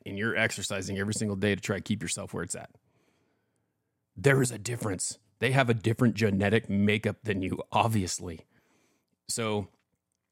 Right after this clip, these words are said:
my point to this whole conversation is, is we sit here and we compare ourselves to other people over and over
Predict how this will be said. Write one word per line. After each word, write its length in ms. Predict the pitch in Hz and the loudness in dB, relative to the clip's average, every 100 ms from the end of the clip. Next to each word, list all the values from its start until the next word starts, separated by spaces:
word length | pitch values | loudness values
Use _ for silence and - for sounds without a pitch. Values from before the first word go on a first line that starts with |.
| _ _ _ | _ _ _
my 520 | - 104 117 139 151 135 _ _ _ - - | 2 6 6 4 0 -4 _ _ _ -14 0
point 440 | - 127 87 - _ _ | 6 6 4 -6 _ _
to 100 | - | -4
this 180 | 107 101 | -2 -2
whole 300 | - 139 135 | -2 -2 -2
conversation 640 | 113 127 110 - 113 - 98 | 2 2 2 0 -2 0 -2
is, 100 | 98 | -4
is 160 | 95 | -8
we 120 | 95 110 | -4 -2
sit 320 | - 151 - | -2 -4 0
here 180 | 147 123 | 4 6
and 140 | 110 | 6
we 80 | 101 | 4
compare 480 | 98 - - 131 113 | 0 -6 2 4 4
ourselves 400 | 104 104 101 - | 0 -2 -8 -8
to 100 | - | -2
other 160 | 117 131 | 2 2
people 480 | 117 104 101 95 - - _ _ _ _ - | 2 0 0 -4 -8 -20 _ _ _ _ 4
over 440 | 143 143 156 143 _ | 6 8 4 0 _
and 140 | 110 - | -2 0
over 400 | 110 110 113 107 | 2 2 2 0